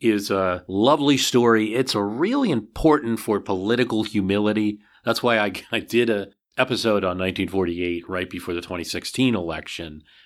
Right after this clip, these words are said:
and I'm doing one now. And at that time, I was explaining how complex Truman's victory is. That simple statements like, "Oh, he just won the farmers." That was another explanation that Dewey had, like,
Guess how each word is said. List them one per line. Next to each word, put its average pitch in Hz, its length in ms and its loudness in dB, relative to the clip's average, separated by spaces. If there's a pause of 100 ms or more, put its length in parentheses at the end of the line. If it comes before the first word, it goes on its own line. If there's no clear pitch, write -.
and 87 140 -6
I'm 85 140 -8
doing 87 300 -2
one 80 460 -8 (100)
now. 85 500 -8
And 80 100 -12
at 85 100 -14
that 107 220 -2
time, 82 260 -6
I 80 80 -6
was 78 100 -10
explaining 82 460 -8
how 87 200 -8 (200)
complex 143 540 -4
Truman's 95 400 -6
victory 85 460 -8
is. 82 100 -8
That 92 160 -4
simple 208 360 -4
statements - 540 -4
like, 82 180 -12 (200)
"Oh, 139 180 2
he 104 100 -2
just 104 200 -4
won 101 220 -2
the 90 60 -8
farmers." 95 640 -6 (240)
That 90 80 -4
was 95 100 0
another 101 380 2
explanation 87 500 -4
that 85 140 -8
Dewey 90 280 -4
had, 73 260 -10
like, - 120 -18